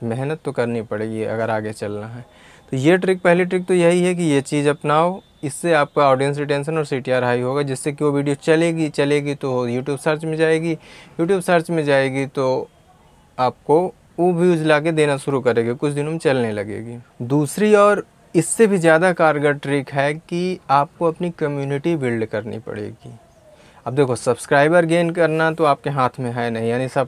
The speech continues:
हर सब ये सब करके आप ला भी सकते हैं, लेकिन वो उतने काम के होते नहीं सब्सक्राइबर। रियल सब्सक्राइबर लाना आपके काम का नहीं है। एक ही तरीका है कि वीडियो बनाओ, जब चलेगी तो सब्सक्राइबर आएंगे, तो वो तो आपके बस की बात नहीं है। लेकिन सब्सक्राइबर आप नहीं ला सकते, लेकिन यूट्यूबर को आप ला सकते हैं।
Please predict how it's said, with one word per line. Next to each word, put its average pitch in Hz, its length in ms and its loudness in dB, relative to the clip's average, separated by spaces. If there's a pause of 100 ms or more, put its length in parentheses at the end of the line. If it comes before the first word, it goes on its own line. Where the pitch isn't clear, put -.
हर 127 80 0
सब 127 240 -2
ये 127 140 -4
सब 127 200 -8
करके 131 260 -2
आप 135 120 0
ला 127 200 2
भी 139 80 -4
सकते 135 300 -8
हैं, 143 80 -2
लेकिन 143 220 -4
वो 143 140 -2
उतने 139 220 -6
काम 127 220 -2
के 123 100 -6
होते 117 320 -6
नहीं 107 120 -8
सब्सक्राइबर। 110 560 -8
रियल 156 240 0
सब्सक्राइबर 147 520 -2
लाना 143 300 -2
आपके 135 200 -8
काम 117 260 -4
का 113 100 -4
नहीं 113 200 -6
है। 123 60 -6
एक 139 180 2
ही 160 60 -4
तरीका 147 400 -2
है 147 140 -6
कि 156 140 -4 (520)
वीडियो 143 300 4
बनाओ, 139 260 2
जब 139 140 -2
चलेगी 127 440 0
तो 147 140 -4
सब्सक्राइबर 110 540 -4
आएंगे, 107 220 -6
तो 120 100 -8
वो 135 120 0
तो 160 100 2
आपके 151 220 0
बस 139 200 -6
की - 80 -10
बात 127 280 -2
नहीं 127 120 -6
है। 127 80 -6
लेकिन 156 500 -2 (1080)
सब्सक्राइबर 156 440 2
आप 180 140 0
नहीं 180 180 -2
ला 165 160 -2
सकते, - 280 -10
लेकिन 156 300 -4
यूट्यूबर 143 560 -2
को 156 160 -2
आप 143 180 0
ला 113 240 -2
सकते - 400 -14
हैं। 110 180 -18